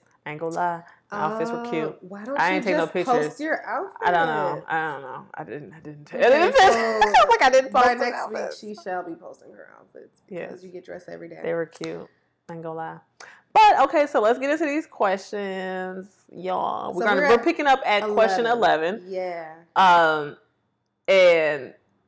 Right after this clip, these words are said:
Speaker 1: I don't think we're gonna do exactly what it tells us. So we're gonna challenge ourselves as far as time, 'cause it's supposed to be a time limit on this, but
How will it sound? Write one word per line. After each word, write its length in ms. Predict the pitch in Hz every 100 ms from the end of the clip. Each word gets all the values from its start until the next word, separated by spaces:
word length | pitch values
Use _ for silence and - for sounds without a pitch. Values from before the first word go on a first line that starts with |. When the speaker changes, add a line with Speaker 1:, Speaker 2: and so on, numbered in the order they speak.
| _ _
Speaker 1:
I 100 | 208
don't 260 | 233 269 262
think 180 | 254 254
we're 160 | 247
gonna 220 | 226 214 190
do 320 | 190 196 185
exactly 640 | 175 185 185 175 190 208
what 240 | 175 170 170
it 160 | 147
tells 280 | - 165 165
us. 100 | 170
So 60 | 185
we're 120 | 180 208
gonna 180 | 202
challenge 380 | 180 240 214 208
ourselves 840 | 175 170 180 160 151 143 160 - _ -
as 180 | 170
far 160 | 175 156
as 140 | 147
time, 360 | - 175 139 135
'cause 100 | 170
it's 80 | 160
supposed 200 | - 254
to 60 | 226
be 100 | 202
a 60 |
time 440 | - - 165 160 170
limit 180 | 165 165
on 200 | 160 165
this, 300 | 165 160 -
but 580 | 170 175 175 156 143 110